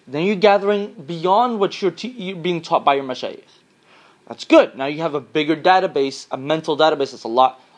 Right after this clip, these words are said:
larger than the th-, two or three mashayikh that you sat with, for example. Tanassuk is that now you're implementing what you're understanding. And what's so beneficial about this is, if you're still with your mashayikh or you're still around other students of knowledge,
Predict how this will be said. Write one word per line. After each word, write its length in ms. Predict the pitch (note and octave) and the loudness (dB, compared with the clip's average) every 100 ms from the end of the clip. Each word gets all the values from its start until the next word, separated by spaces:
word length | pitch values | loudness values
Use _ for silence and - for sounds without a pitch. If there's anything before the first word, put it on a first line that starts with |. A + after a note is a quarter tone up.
| - | -6
larger 460 | C#3 F#3 G3 D#3 | 4 6 4 0
than 320 | C3+ C3+ C3 B2+ _ _ _ _ _ | -4 -2 -2 -6 _ _ _ _ _
the 180 | D#3+ C#3 | -8 -8
th-, 340 | C3+ - E3 | -8 -14 -12
two 160 | - F#3 | -4 0
or 80 | D#3 | 0
three 200 | - D3+ | 0 -4
mashayikh 340 | C#3 D3+ C3+ | -2 -2 -4
that 160 | C#3 C3 | -4 -8
you 80 | C3 | -6
sat 280 | - D3+ - | 0 2 2
with, 160 | B2 | -6
for 120 | A#2 | -6
example. 440 | A#2 A2 F#2 - - _ _ _ _ - - - - | -8 -8 -10 -14 -18 _ _ _ _ -20 -20 -20 -2
Tanassuk 640 | G3+ E3 B3+ D4+ A#3+ G#3 | 0 2 2 0 -2 0
is 160 | F3 D3 | -2 0
that 160 | G3+ | -2
now 180 | G3 G#3 | 2 2
you're 200 | A3 G3+ - | 2 -4 -2
implementing 920 | C4 C4 - A3+ F#3 F3 E3+ F3+ E3 - | 0 0 2 2 4 0 0 -2 -2 0
what 280 | D3+ F#3 - | 2 2 2
you're 160 | F3+ F3 | 0 0
understanding. 760 | E3 D3+ - A#3+ B3 E3+ G2+ - - - | 0 -2 -4 -2 0 -2 -6 -14 -18 -6
And 100 | D#3 | 2
what's 160 | E3 - | 2 0
so 480 | - - G3+ G#3 | -14 -2 4 6
beneficial 560 | G#3+ A3 F#3 G#3 A3 E3+ | 6 4 0 -4 -2 -2
about 320 | B2+ - C3+ | -2 -4 -4
this 200 | E3+ D3 | -6 -2
is, 220 | C#3 C3 - - _ - | 0 -2 -6 -20 _ -12
if 160 | D#3 | -4
you're 160 | G#3+ C4 | 0 0
still 360 | - - G#3+ | 0 6 8
with 160 | G3+ E3 | 8 6
your 100 | E3+ | 4
mashayikh 540 | D#3+ C#3 E3+ D#3 C3+ | 2 0 2 2 0
or 100 | A#2 | -4
you're 160 | B2 F3 | -2 -2
still 260 | - G3+ E3 | 0 2 4
around 280 | D3 C3 | 4 2
other 120 | C#3 B2+ | 0 -2
students 320 | - D3 C3 | -6 -10 -8
of 120 | A2+ | -2
knowledge, 420 | D#3 D#3+ A2+ - | 2 2 0 -12